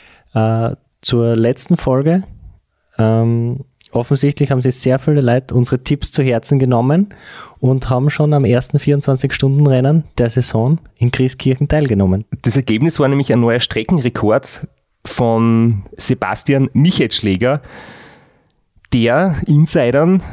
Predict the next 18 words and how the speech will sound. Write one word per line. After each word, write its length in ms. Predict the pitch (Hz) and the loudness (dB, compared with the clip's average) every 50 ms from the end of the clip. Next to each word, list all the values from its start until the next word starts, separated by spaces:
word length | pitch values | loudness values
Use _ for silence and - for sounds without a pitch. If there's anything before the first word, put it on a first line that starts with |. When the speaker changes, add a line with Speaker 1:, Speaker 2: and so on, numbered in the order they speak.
| - - - - - - _ - | -12 -14 -14 -18 -20 -20 _ -2
Speaker 2:
und 220 | 143 143 143 - | 0 0 2 2
uns 220 | - 151 151 - | 2 2 2 2
persönlich 540 | - 175 - - 123 110 117 131 156 - - | 0 -2 -2 0 0 0 0 0 0 -2 0
sehr 220 | - - 110 95 113 | 0 0 0 0 0
gut 220 | - 147 147 - | 0 0 0 0
bekannt 400 | - - - 123 107 113 117 - | -2 -2 -2 0 0 0 0 2
ist, 320 | 143 160 156 - - - | 0 0 0 -2 -4 -4
weil 300 | 98 113 104 98 98 110 | -2 0 0 0 0 0
er 260 | 120 127 147 160 143 - | 0 2 0 0 -2 -2
beim 220 | - 120 120 123 | 0 0 2 2
Race 220 | 117 110 147 - 135 | 2 0 0 0 -2
Across 240 | 131 - 131 - 139 | -2 -2 -2 0 0
America 360 | 127 104 95 107 123 - 143 | 0 2 0 0 -2 -2 -2
zweitausendneunzehn 1000 | - - 151 117 - 135 120 110 101 95 107 - - 135 131 131 131 131 123 - | -2 -2 -2 0 2 2 2 4 2 2 0 0 0 0 2 2 2 0 -2 -2
im 360 | - - 117 117 120 120 120 | -2 0 0 2 2 2 0
siegreichen 640 | 113 - - 135 131 127 - 151 117 - - 147 131 | -2 -2 -2 0 0 0 0 -2 -2 0 0 0 -2
Viererteam 760 | - - - 139 147 180 - 160 117 - - 123 117 117 104 | -2 -2 0 2 2 2 2 -2 -4 -2 0 0 0 2 2
war. 260 | 107 110 117 139 143 | 0 0 0 0 -2